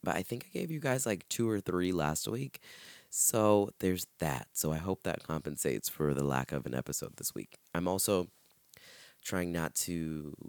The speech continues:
you know, chain myself to a schedule with this show because I want to enjoy it. I want it to be organic. I don't want it to be forced. I don't wanna be like, "Oh my God, I need content for an episode. You know, it's Monday." I don't, I don't want that journey for this show.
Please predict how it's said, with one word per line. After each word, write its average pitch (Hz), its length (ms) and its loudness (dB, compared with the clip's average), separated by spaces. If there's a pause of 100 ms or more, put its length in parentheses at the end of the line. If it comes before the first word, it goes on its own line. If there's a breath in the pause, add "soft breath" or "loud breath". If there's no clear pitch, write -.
(180)
you 82 140 -4
know, 76 80 0
chain 87 340 0
myself 87 520 6
to 80 120 0
a 71 60 0
schedule 90 480 2
with 98 140 -2
this 104 120 -4
show 107 300 0
because 87 260 -2
I 82 60 4
want 80 260 2
to - 160 -6
enjoy 71 380 0
it. 82 260 2
I 73 80 0
want 76 220 0
it 73 60 -6
to 76 60 -6
be 73 140 -2
organic. 73 600 0 (420 loud breath)
I - 80 -2
don't 82 140 2
want 82 100 2
it 78 60 -6
to 76 80 -6
be 78 80 -2
forced. 78 420 0
I 78 60 2
don't 80 160 4
wanna 78 160 2
be 78 160 -2
like, 73 220 -2 (200)
"Oh 104 60 2
my 101 120 4
God, 95 140 4
I 87 80 4
need 90 160 0
content 92 400 0
for 90 100 -4
an 82 60 0
episode. 73 540 0
You 71 60 -4
know, 73 120 -2
it's 73 160 -6
Monday." 78 400 -4
I 80 80 -2
don't, 82 220 -6 (100)
I 80 80 0
don't 87 200 -2
want 92 260 -6
that 80 260 0
journey 87 340 -2
for 78 160 -2
this 69 240 2
show. 90 540 0